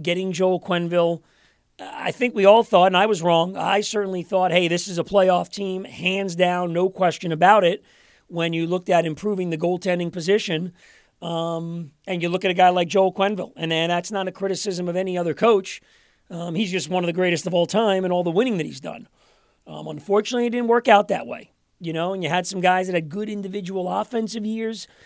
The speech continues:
but as a collective unit and a team that needed to play the game tighter defensively, um, the way Bobrovsky played,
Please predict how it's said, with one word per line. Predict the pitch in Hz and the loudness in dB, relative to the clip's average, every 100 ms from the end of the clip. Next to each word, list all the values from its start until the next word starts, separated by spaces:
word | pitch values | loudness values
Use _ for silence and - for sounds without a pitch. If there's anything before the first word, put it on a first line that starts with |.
| _ _ | _ _
but | 190 185 | 0 0
as | 170 | 2
a | 160 | 0
collective | - 175 185 185 185 | -2 0 0 0 -4
unit | 156 165 202 220 226 - _ _ _ _ _ _ _ | -2 0 2 4 2 0 _ _ _ _ _ _ _
and | 175 | -10
a | 151 | -8
team | - 208 | -6 -6
that | 190 | -4
needed | 170 196 196 | -4 -4 -6
to | 180 | -8
play | - 208 208 | -4 -2 -2
the | |
game | 185 202 202 196 185 - _ _ _ _ _ | -2 -2 -2 -4 -8 -14 _ _ _ _ _
tighter | - 190 208 202 | 4 6 8 4
defensively, | 185 196 196 208 185 190 190 180 _ _ _ _ _ _ _ - - | 2 -2 -2 -4 -2 -2 -2 -6 _ _ _ _ _ _ _ -20 -20
um, | 156 160 - - - | -14 -14 -14 -18 -14
the | 160 | -8
way | 170 196 | 0 0
Bobrovsky | 180 165 185 196 - 202 | 2 6 8 6 2 -6
played, | - 202 196 190 185 | -2 0 2 0 -2